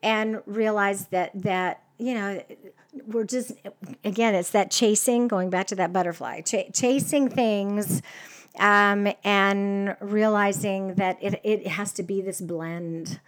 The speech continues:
um, in our lives on, of all of these words, um, that helps us understand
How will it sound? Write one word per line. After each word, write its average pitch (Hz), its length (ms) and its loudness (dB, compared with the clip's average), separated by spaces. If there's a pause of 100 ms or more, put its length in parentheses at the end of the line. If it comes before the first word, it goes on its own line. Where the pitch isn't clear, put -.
(440)
um, 170 800 -4 (120)
in 202 160 -2
our 185 200 -2
lives 165 340 -4
on, 170 300 -6
of 170 280 -4 (120)
all 190 280 2
of 175 140 -4
these 156 240 -6
words, - 540 -8
um, 175 760 -6
that 196 160 0
helps 220 360 -4
us 254 240 -6
understand 202 960 -6